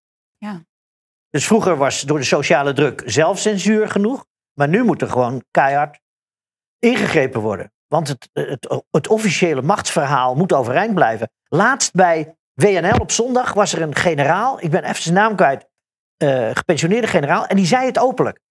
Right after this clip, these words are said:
Speaker 2: Hij zegt, "Wij zijn, we zitten in een informatieoorlog. En het gaat om preferente werkelijkheden."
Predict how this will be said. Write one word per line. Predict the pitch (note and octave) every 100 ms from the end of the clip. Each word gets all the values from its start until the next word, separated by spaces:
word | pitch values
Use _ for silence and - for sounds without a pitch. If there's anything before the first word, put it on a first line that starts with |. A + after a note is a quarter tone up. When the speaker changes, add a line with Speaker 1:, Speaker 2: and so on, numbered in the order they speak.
| _ _
Speaker 2:
Hij | D3+
zegt, | D3 A#3 -
"Wij | F3
zijn, | D3+ C#3+
we | D3+ D3
zitten | F#3+ A3 F3+
in |
een | D#3 C#3+
informatieoorlog. | D3 A#2+ F3+ A#3+ - C4+ A3+ A#3+ C4+ - - _ - - _ -
En | D3
het | -
gaat | G#3+ B3+ -
om | G3 D#3+
preferente | F3 F3+ A#2 C3+ A#3+ A#3 D#3+
werkelijkheden." | G#3 F#3+ D3 A#2+ A2 G2